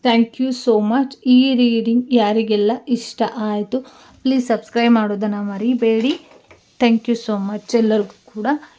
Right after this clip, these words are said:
ಏನಾದ್ರೂ ಕಾಮೆಂಟ್ ಬಾಕ್ಸಲ್ಲಿ ನಿಮ್ಗೆ ಯಾವ ರೀತಿಯ ರೀಡಿಂಗ್‌ಗಳು ಬೇಕು ಅಂತ ಅಂದ್ರೆ ದಯವಿಟ್ಟು, ಆ, ಕಾಮೆಂಟ್ ಬಾಕ್ಸಲ್ಲಿ ತಿಳಿಸಿ ಅಂತ ಹೇಳ್ತಾ, ಪರ್ಸನಲ್ ರೀಡಿಂಗ್ ಬೇಕು ಅಂದ್ರೆ ಅಲ್ಲಿ ನಂಬರ್ನ ಹಾಕಿರ್ತೀನಿ. ದಯವಿಟ್ಟು ಆ ನಂಬರಲ್ಲಿ,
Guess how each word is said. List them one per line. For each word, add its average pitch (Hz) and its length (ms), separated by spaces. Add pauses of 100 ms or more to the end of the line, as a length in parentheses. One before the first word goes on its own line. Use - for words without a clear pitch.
ಏನಾದ್ರೂ 226 520
ಕಾಮೆಂಟ್ 247 680
ಬಾಕ್ಸಲ್ಲಿ 214 720
ನಿಮ್ಗೆ 240 360
ಯಾವ 220 240
ರೀತಿಯ 226 420
ರೀಡಿಂಗ್‌ಗಳು 226 640
ಬೇಕು 226 460
ಅಂತ 214 240
ಅಂದ್ರೆ 220 420
ದಯವಿಟ್ಟು, 202 440 (480)
ಆ, 214 380
ಕಾಮೆಂಟ್ 220 460
ಬಾಕ್ಸಲ್ಲಿ 214 460
ತಿಳಿಸಿ 226 560
ಅಂತ 214 320
ಹೇಳ್ತಾ, 220 640 (1400)
ಪರ್ಸನಲ್ 269 520
ರೀಡಿಂಗ್ 254 380
ಬೇಕು 220 320
ಅಂದ್ರೆ 220 440 (100)
ಅಲ್ಲಿ 226 300
ನಂಬರ್ನ 226 540 (800)
ಹಾಕಿರ್ತೀನಿ. 240 800
ದಯವಿಟ್ಟು 214 440
ಆ 262 140
ನಂಬರಲ್ಲಿ, 233 800